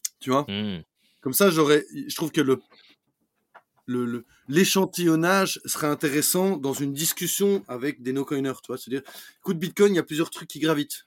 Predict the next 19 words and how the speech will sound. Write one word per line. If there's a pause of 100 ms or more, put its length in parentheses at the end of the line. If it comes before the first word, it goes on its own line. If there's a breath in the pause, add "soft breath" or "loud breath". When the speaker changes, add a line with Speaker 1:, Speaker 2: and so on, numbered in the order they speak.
Speaker 1:
autour
de
tout
ça. (1000 soft breath)
Tu
vois,
on
a
un
peu
un
call
wallet,
on
a
un
exchange,
on
peut,